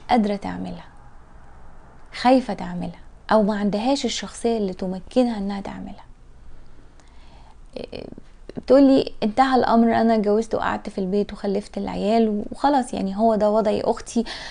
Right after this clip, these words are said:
اتجوزت وخلفت وكل حاجة، بس اشتغلت وراحت وسافرت وجت و-، ف-،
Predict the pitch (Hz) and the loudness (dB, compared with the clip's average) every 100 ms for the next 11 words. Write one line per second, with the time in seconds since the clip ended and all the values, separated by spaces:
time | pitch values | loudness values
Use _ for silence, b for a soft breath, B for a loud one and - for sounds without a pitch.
0 | B 185 254 320 370 247 269 269 359 269 | B 8 10 12 8 4 4 4 4 0
1 | 226 233 302 339 - 311 302 247 - 233 | -2 2 6 6 4 2 2 0 -8 -4
2 | 262 254 254 240 220 233 233 240 240 - | -2 0 0 0 -2 -2 -4 -6 -8 -8
3 | 208 247 233 226 254 247 - - - - | -8 -6 -4 -2 -2 -2 -6 -8 -16 -20
4 | - b b b b b - - 202 | -20 b b b b b -20 -2 -2